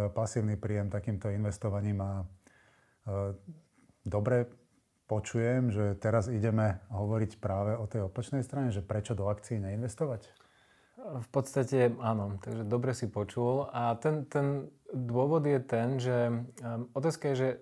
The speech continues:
Speaker 2: ani, ani nie tak, že prečo do inve-, do akcií neinvestovať, ale skôr, kto by mal investovať do akcií, alebo pre koho sú akcie vhodnou investičnou triedou a naopak pre koho tie, tie investície do akcií nie sú tým vhodným spôsobom. Pretože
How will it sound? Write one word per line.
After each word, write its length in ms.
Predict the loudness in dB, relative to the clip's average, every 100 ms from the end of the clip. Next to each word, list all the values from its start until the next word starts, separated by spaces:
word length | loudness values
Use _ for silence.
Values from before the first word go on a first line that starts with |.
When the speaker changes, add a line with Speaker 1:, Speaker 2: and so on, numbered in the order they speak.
| -4
Speaker 2:
ani, 240 | -2 -2 -2
ani 160 | -2 0
nie 140 | 0
tak, 160 | 2 2
že 240 | 2 -2
prečo 320 | -2 -2 0
do 80 | -2
inve-, 240 | -2 -2 -4
do 160 | -4
akcií 320 | -4 -2 -2
neinvestovať, 600 | 0 0 0 -2 -2 0 2
ale 160 | 0 0
skôr, 400 | -4 0 2 2 -4 -18 -20 -20 -20 -4
kto 160 | 2
by 140 | 4 6
mal 320 | 8 8 8
investovať 640 | 6 4 2 2 2 2 0
do 80 |
akcií, 400 | 0 0 -2 2
alebo 240 | 4 4 2
pre 240 | 4 4
koho 240 | 2 0 0
sú 560 | -2 0 2 0 -2 _
akcie 560 | -4 -4 -6 -2 2 2
vhodnou 480 | 4 4 4 2 2
investičnou 640 | 2 0 -2 -2 -2 -2
triedou 640 | 0 -2 2 4 6 4 0
a 80 |
naopak 560 | 0 0 0 2 0 2
pre 120 | 0
koho 280 | 2 0 0
tie, 400 | 0 2 2 0
tie 200 | 0 0
investície 640 | 2 -2 -2 -6 -4 -2 0
do 200 | 2 0
akcií 400 | 0 -2 2 2
nie 280 | 2 0 0
sú 160 | -2 -4
tým 240 | 0 0
vhodným 320 | 2 2 0 -2
spôsobom. 640 | -4 -4 -4 -2 -4 0
Pretože 440 | 0 2 2 2